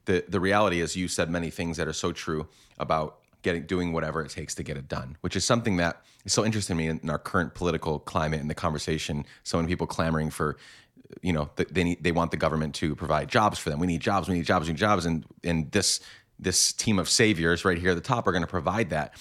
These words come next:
versus this immigrant mentality, which is, I mean, I, I, you, you guys were in New York City a few days ago, so was I. I walked around Manhattan, Brooklyn, all over the place, just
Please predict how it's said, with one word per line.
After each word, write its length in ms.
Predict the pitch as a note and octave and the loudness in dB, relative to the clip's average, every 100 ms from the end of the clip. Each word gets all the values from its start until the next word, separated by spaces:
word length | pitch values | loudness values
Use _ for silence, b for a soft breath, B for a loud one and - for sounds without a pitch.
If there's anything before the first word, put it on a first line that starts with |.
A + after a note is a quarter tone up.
| B B B | B B B
versus 520 | G2+ G#2+ - F#2 E2+ B B | 2 4 4 2 0 B B
this 160 | F#2 F#2+ | -2 2
immigrant 300 | A2+ F#2 E2 | 2 2 0
mentality, 500 | D#2+ - D#2+ D#2 D2+ B B | -2 0 0 0 -4 B B
which 220 | - F2+ F#2 | -2 2 2
is, 180 | E2+ - - | 0 -2 2
I 40 | |
mean, 140 | A2 | 4
I, 60 | G2+ - | 4 0
I, 60 | - - - - - | -6 -10 -12 -14 -4
you, 200 | G2+ - | -2 2
you 80 | G#2+ | 4
guys 200 | G#2 F#2+ | 4 4
were 60 | F#2+ | 4
in 60 | |
New 60 | F2+ | 4
York 100 | F2 | 4
City 160 | F#2 | 2
a 20 | F2 | 2
few 120 | F2 | 2
days 140 | F2 | 0
ago, 120 | F2 | 0
so 160 | E2+ F2 | 0 2
was 100 | E2+ | 2
I. 200 | E2+ E2+ - B | 2 0 -6 B
I 60 | F2 | 0
walked 340 | F#2 G2 - | 2 2 2
around 360 | F#2+ E2+ E2+ - b b - - F2 | 2 2 0 -2 b b -20 -8 -2
Manhattan, 560 | E2+ - A2 G2 D#2 | 0 2 0 -2 -2
Brooklyn, 340 | D#2 G2+ E2+ C#2+ | 2 2 2 -4
all 220 | B2+ C3 A#2+ | 4 6 6
over 120 | F2 | 4
the 80 | E2 | 0
place, 340 | F2 D2+ - | 0 0 0
just 180 | F#2 | -2